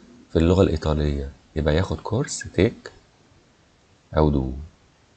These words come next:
As he is planning، لأنه بيخطط إنه إيه؟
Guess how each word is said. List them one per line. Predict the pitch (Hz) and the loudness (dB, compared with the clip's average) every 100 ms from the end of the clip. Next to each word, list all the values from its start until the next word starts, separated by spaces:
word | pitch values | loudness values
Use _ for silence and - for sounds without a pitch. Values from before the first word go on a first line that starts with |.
| _ _ _ _ _ _ _ _ - | _ _ _ _ _ _ _ _ 0
As | 92 110 | 6 6
he | 98 95 90 | 6 4 4
is | 87 | 4
planning، | 80 87 123 131 | 4 4 4 2
لأنه | 92 82 98 78 | 2 2 4 2
بيخطط | 76 76 - 90 - 78 | 0 -2 -2 -2 -4 -4
إنه | 80 80 | -2 0
إيه؟ | 85 92 | 2 2